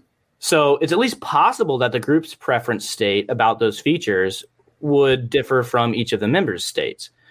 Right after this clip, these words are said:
Uh, so, uh, yeah, it's not, it's not at all inconceivable that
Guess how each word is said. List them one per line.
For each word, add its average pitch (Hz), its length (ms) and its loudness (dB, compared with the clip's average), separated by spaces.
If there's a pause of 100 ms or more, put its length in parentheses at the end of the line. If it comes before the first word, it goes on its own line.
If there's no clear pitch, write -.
(340)
Uh, 113 220 2
so, 127 560 2 (520)
uh, 127 420 2 (420)
yeah, 117 260 2
it's 117 160 -2
not, 143 360 2
it's 127 140 -10
not 143 160 4
at 131 80 2
all 135 420 2 (360)
inconceivable 131 720 0
that 120 360 0